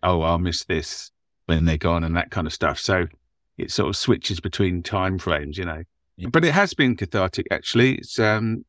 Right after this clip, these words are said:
Speaker 1: it's been a very, been a very good experience to do.
Speaker 2: And a real collaboration with other members of the group as well. I know Mike and Dan, you've guitarred on Jonathan's, uh, E P.
Speaker 1: Yeah, they basically, uh, e-, each draw on the short straw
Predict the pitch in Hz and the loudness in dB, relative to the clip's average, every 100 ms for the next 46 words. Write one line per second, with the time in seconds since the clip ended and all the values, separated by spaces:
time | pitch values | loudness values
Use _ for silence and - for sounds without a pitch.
0 | - - 113 107 110 110 110 104 _ _ | -14 -4 -2 0 2 4 2 0 _ _
1 | _ _ - 110 101 104 101 107 98 - | _ _ -2 0 4 4 4 2 0 -2
2 | - 98 87 - 95 101 85 82 _ _ | 0 2 0 -4 0 2 0 -4 _ _
3 | 143 156 170 165 151 147 - 139 135 135 | 2 4 6 6 6 4 2 2 4 4
4 | 135 - 127 127 131 120 - - 135 131 | 2 2 0 0 0 -4 -12 -2 0 0
5 | 123 135 135 131 131 143 151 208 - 123 | 0 2 4 4 0 2 4 4 2 0
6 | 175 175 120 - 113 113 113 - 113 123 | 2 2 0 -2 0 2 0 0 0 2
7 | 117 - - 123 135 123 123 113 110 113 | 0 -6 -2 2 2 2 2 0 0 -2
8 | 107 - - 120 117 110 107 101 _ - | -4 -8 -4 0 0 0 -2 -4 _ -2
9 | 127 123 120 113 107 123 113 117 120 110 | 0 2 2 0 0 2 2 2 0 0
10 | 120 113 139 - _ _ _ - 156 123 | 0 2 0 -4 _ _ _ 2 4 4
11 | 117 - 131 - 127 127 123 123 117 117 | 2 4 2 4 4 6 6 4 2 -4
12 | - 147 139 - - 120 113 - 117 - | -6 -2 -2 -2 2 4 4 4 2 2
13 | - 110 | 0 2